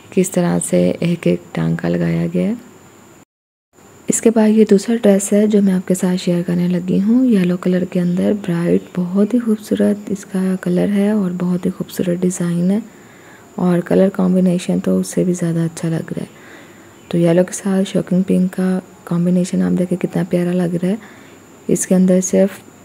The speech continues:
कपड़ा ही डला हुआ है, पट्टियाँ लगाई हुई हैं ट्राउज़र के अंदर। और इसके बाद ये इसकी शर्ट है, तो दोनों साइड्स पर गुम प्लेट्स डली हुई हैं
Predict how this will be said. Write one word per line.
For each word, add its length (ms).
कपड़ा 280
ही 140
डला 280
हुआ 240
है, 200
पट्टियाँ 360
लगाई 300
हुई 260
हैं 120
ट्राउज़र 400
के 140
अंदर। 280
और 180
इसके 240
बाद 480
ये 240
इसकी 340
शर्ट 440
है, 220
तो 520
दोनों 300
साइड्स 360
पर 220
गुम 280
प्लेट्स 420
डली 240
हुई 180
हैं 160